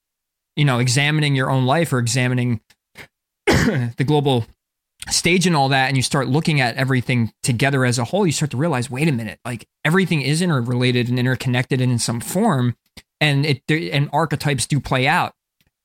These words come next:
And without jumping right to the question of, "How could that be?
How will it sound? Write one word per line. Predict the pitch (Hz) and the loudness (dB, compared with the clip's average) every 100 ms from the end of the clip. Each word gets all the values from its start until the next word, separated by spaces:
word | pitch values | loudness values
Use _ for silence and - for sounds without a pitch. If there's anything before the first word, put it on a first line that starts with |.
| _ _ | _ _
And | 156 156 147 139 | 0 2 0 0
without | 151 - 185 185 | -2 0 0 0
jumping | 175 175 160 | 0 2 2
right | 143 156 | 2 0
to | 160 | 0
the | 143 | 0
question | 180 165 160 | 0 0 0
of, | 135 - | -2 -2
"How | 269 339 | 0 0
could | 226 135 | 0 -2
that | 117 | -4
be? | - | -4